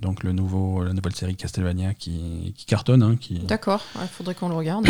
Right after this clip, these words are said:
Speaker 1: <coughs> Ouais, ouais, ouais, on n'a pas encore eu le temps, mais en tout cas, c'est confirmé sur le compte Twitter officiel de Castlevania. Il y aura une saison deux et elle arrive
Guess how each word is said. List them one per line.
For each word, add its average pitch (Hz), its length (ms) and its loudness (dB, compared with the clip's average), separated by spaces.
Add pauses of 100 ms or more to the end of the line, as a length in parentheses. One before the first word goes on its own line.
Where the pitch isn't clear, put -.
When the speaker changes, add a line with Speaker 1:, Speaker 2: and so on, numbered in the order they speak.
Speaker 1:
<coughs> - 120 6
Ouais, 131 240 12
ouais, 120 140 8
ouais, 110 140 6
on 101 80 0
n'a 98 80 0
pas 135 100 0
encore 107 220 0
eu - 20 0
le 95 60 -2
temps, 120 180 -2
mais 107 80 0
en 95 60 -2
tout - 120 -12
cas, 110 320 0
c'est - 360 -4
confirmé 110 440 0
sur 107 300 0
le 107 120 0
compte 107 200 -2
Twitter - 260 -4
officiel 92 480 -4
de 95 60 -2
Castlevania. 92 640 -6
Il 113 80 -10
y 101 40 -10
aura 101 240 -6
une 135 140 2
saison 131 360 4
deux 120 260 4
et 123 80 2
elle 101 100 2
arrive 117 520 2